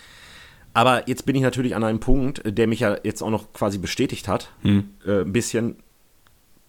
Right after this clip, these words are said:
Speaker 1: Wobei ich nicht da reingegangen bin und hab gesagt, "Das ist scheiße."
Speaker 2: Nee, äh, du hast
Speaker 1: Jetzt
Speaker 2: dich
Speaker 1: war
Speaker 2: drauf
Speaker 1: ich
Speaker 2: eingelassen, ist ja
Speaker 1: überrascht.
Speaker 2: gut.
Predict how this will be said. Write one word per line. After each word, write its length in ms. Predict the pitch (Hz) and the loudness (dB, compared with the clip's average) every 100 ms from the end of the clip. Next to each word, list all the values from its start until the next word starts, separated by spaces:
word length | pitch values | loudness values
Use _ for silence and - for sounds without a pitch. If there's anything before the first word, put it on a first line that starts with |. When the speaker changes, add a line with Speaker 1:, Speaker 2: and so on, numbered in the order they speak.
| - | -2
Speaker 1:
Wobei 300 | 117 202 135 | 2 4 2
ich 120 | - | 0
nicht 140 | 185 | -2
da 40 | 180 | 0
reingegangen 380 | 170 175 170 147 | 0 0 -2 -2
bin 140 | 160 | -2
und 100 | 160 | 0
hab 100 | 156 | -2
gesagt, 320 | - 139 147 - | -2 -4 -4 -4
"Das 140 | - | -6
ist 100 | 90 | -6
scheiße." 360 | 85 78 - - - - | -4 -4 -6 -14 -6 6
Speaker 2:
Nee, 120 | 135 | 8
äh, 180 | 101 95 | 8 6
du 240 | 104 98 | 6 8
hast 60 | 101 | 6
Speaker 1:
Jetzt 100 | - | 6
Speaker 2:
dich 60 | |
Speaker 1:
war 60 | 139 | 10
Speaker 2:
drauf 100 | 156 | 12
Speaker 1:
ich 40 | 151 | 12
Speaker 2:
eingelassen, 360 | - - - | 8 8 6
ist 80 | 107 | 4
ja 20 | 123 | 2
Speaker 1:
überrascht. 140 | 101 | 0
Speaker 2:
gut. 60 | - | -4